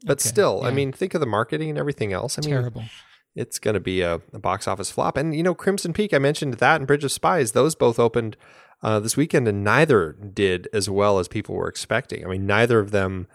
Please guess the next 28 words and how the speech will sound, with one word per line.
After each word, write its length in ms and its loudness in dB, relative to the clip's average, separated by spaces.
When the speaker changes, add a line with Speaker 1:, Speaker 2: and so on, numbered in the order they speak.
Speaker 1:
uh, 180 -2
broke 360 4
twenty 260 0
million. 300 2
I 80 -2
think 200 -2
Crimson 380 0
Peak 220 -4
came 200 -4
in 120 -2
at 180 -4
thirteen 480 -2
million, 380 0
Bridge 160 -2
of 80 -4
Spies 400 2
about 340 -2
fifteen 540 -4
million. 420 -4
Yeesh. 460 -4
I 40 -12
mean, 240 0
it's 240 0
just, 280 -2
uh, 220 2
it 80 -6
was 160 -8
a 220 -2